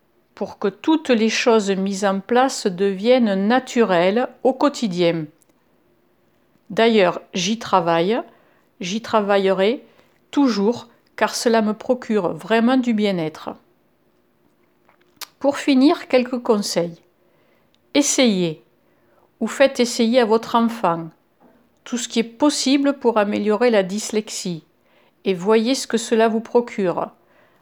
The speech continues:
N'attendez pas que Pierre, Paul ou Jacques le fassent pour vous. On est tous différents, vous ressentirez sûrement les choses d'une autre façon que moi.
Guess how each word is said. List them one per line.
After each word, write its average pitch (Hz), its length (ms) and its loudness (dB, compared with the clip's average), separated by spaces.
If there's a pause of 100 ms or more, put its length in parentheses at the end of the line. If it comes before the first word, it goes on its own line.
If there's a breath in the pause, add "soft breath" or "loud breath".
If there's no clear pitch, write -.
(100 soft breath)
N'attendez 226 500 2
pas 226 200 0
que 196 160 -4
Pierre, 214 360 -2
Paul 185 260 -2
ou 185 100 -4
Jacques 240 340 -2
le 202 160 0
fassent 240 300 -2
pour 247 220 -4
vous. 202 280 -4 (640 soft breath)
On 196 160 0
est 190 160 -4
tous 262 260 -4
différents, 202 640 2
vous 202 160 -2
ressentirez 190 680 -2
sûrement 233 680 0 (500 loud breath)
les 190 120 -4
choses 240 400 2
d'une 208 180 -2
autre 233 160 -2
façon 240 400 0
que 240 120 -2
moi. 170 360 0